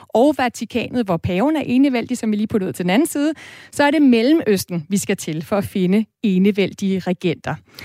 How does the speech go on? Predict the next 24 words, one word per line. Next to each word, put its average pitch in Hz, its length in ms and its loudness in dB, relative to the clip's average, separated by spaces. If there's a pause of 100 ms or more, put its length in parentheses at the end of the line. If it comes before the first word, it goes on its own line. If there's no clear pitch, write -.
(200)
Så - 140 0
lad 233 240 0
os 262 140 -4
lige 302 280 0
kigge 294 280 0
på 226 480 0 (120)
det 202 100 0
mest - 220 -4
kendte - 320 -4
og - 120 -10
det 214 60 0
mest 220 200 -2
berygtede - 680 -2
enevældige 208 680 0
kongedømme, 190 720 -2 (120)
nemlig 185 480 2 (240)
Saudi-Arabien. 165 1000 -4 (440)
Og 214 160 0
det 277 120 2
skal - 160 -2
vi 294 60 2
gøre 262 240 0
sammen - 280 -4
med 262 100 2